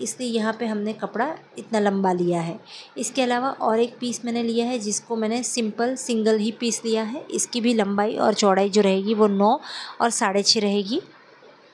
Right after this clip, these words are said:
अब यहाँ पे चार पीस मैंने लिए हैं जो कि चार इंच बाय साढ़े छः इंच के हैं। ये चार पीस मैंने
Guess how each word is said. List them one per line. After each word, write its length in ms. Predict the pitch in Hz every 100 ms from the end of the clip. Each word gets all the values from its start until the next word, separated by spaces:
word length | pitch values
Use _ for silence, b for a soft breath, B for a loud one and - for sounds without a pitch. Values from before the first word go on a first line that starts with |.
| - - - - - - - - - - - - - - -
अब 160 | 214 214
यहाँ 240 | 233 240
पे 100 | 285 -
चार 280 | - 233 262
पीस 280 | 269 269 262
मैंने 160 | 254
लिए 200 | 247 247
हैं 160 | 254 269
जो 140 | -
कि 140 | 233 240
चार 380 | - 247 226 254
इंच 280 | 254 247 220
बाय 260 | 208 240 277 B B -
साढ़े 300 | - 226 233
छः 220 | 233 -
इंच 280 | 233 226 -
के 160 | 226 214
हैं। 240 | 214 277
ये 180 | 220 247 247
चार 280 | - 226 262 269
पीस 240 | 262 254
मैंने 260 | 233 226 294